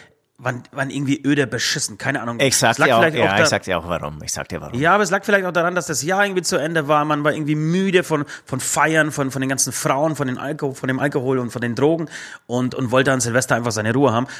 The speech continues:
Speaker 1: Und da hat man sich irgendwie zusammen g-, gezwungen, an diesem Tag irgendwie zusammen Silvester zu verbringen, sich irgendwie mal wieder voll zu fressen und, und, und zu saufen und irgendwie, also wirklich, das ist jetzt kein Scherz, die letzten zwanzig, ich kann mich an kein geiles Silvester erinnern.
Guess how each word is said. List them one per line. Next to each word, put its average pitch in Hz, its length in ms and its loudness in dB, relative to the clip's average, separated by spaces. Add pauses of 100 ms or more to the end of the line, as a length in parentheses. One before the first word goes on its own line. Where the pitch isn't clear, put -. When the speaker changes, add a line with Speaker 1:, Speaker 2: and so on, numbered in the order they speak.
(100)
Speaker 1:
Und 120 80 -2
da 120 80 0
hat 139 80 0
man 143 80 0
sich 139 100 0
irgendwie 139 180 -2
zusammen 147 460 -2 (300)
g-, - 180 -20
gezwungen, 202 540 4
an 135 100 4
diesem 123 260 -2
Tag 135 340 4 (180)
irgendwie 139 180 0
zusammen 135 320 2
Silvester 143 400 0
zu 156 100 -6
verbringen, 139 460 0 (240)
sich - 260 -6
irgendwie 135 360 -2
mal 135 280 2
wieder 185 220 4
voll 170 240 -2
zu 160 120 -4
fressen 151 500 -2
und, 127 200 -4
und, 131 140 -4
und 127 180 -8
zu 143 120 -4
saufen 131 440 0
und 127 120 -4
irgendwie, 135 280 0 (200)
also 135 160 0
wirklich, 185 320 0 (100)
das 165 160 0
ist 180 160 -2
jetzt - 240 -4
kein 254 260 -2
Scherz, 175 300 0
die - 80 -6
letzten 170 300 -2
zwanzig, 190 500 -6 (140)
ich - 100 -8
kann 240 120 4
mich 262 100 0
an 247 100 -2
kein 254 220 -2
geiles 220 240 4
Silvester 175 320 0
erinnern. 117 240 -2